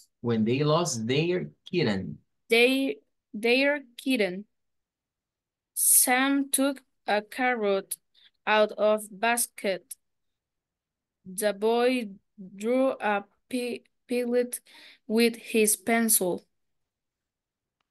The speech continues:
Speaker 1: Ok, very good. Thank you so much.
Speaker 2: Okay, thank you.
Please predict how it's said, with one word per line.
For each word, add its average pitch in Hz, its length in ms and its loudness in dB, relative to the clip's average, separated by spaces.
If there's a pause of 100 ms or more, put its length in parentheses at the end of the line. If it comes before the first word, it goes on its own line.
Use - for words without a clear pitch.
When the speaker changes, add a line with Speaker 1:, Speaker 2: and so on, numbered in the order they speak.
(400)
Speaker 1:
Ok, 147 500 -2
very 131 300 -2
good. 131 300 -2 (260)
Thank 110 180 -4
you 123 60 -4
so 151 180 0
much. 208 400 -2
Speaker 2:
Okay, 196 220 -14
thank 220 240 -6
you. 233 160 -6